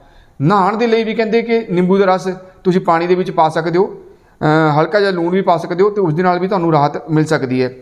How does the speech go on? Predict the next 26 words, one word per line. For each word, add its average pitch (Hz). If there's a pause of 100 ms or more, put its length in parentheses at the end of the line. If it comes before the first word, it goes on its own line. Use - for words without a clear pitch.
(540)
ਪਾਣੀ 214
ਵਿੱਚ 247
ਮਿਲਾ 214
ਕੇ 220
ਲਗਾਤਾਰ 220
ਤਿੰਨ 208
ਵਾਰ 220 (380)
ਪੀਣ 196
ਨਾਲ 208 (320)
ਤਿੱਲੀ 214
ਘਟ 165
ਜਾਂਦੀ 131
ਹੈ। 127 (440)
ਸੋ 277
ਨਿੰਬੂ 226
ਦਾ, 269
ਅ, 202
ਰਸ 202 (420)
ਜਾਂ 233
ਫਿਰ 254
ਨਿੰਬੂ 190
ਇੱਕ 196
ਘਰੇਲੂ 226
ਦਵਾਈ 156
ਹੁੰਦੀ 196
ਹੈ। 233